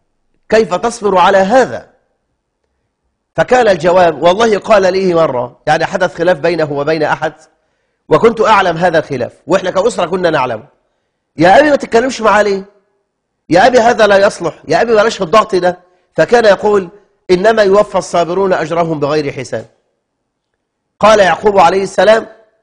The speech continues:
"إنما أشكو بثي وحزني إلى الله". وكان متسامح لأقصى درجة. ويا لها من نعمة حين الإنسان،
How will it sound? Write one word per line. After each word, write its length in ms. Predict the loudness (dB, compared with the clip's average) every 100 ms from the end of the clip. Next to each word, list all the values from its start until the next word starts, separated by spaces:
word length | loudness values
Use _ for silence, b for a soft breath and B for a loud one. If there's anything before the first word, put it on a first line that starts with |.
| _ _ _ _ _ -8
"إنما 460 | -4 -2 0 0 -4
أشكو 280 | -4 -4
بثي 340 | -2 -4 -4 -4
وحزني 540 | -4 -6 -10 -8 -8
إلى 120 | -6
الله". 260 | -6 -6 -12 _ _ _ _ _ _ _ _
وكان 300 | -2 2 2
متسامح 880 | 2 0 0 2 2 2 0 -2 -2
لأقصى 400 | -4 -4 -4 -4
درجة. 320 | -2 -4 -6 _ _ _ _ _ _ _ _ _ _ _ _ _ _ _ -4
ويا 260 | 2 4 4
لها 240 | 2 -2
من 160 | -4 -6
نعمة 340 | -6 -8 -12 _ _ _ _ _ _ _ -4
حين 240 | -2 0
الإنسان، 760 | -2 -4 -6 0 2 0 -6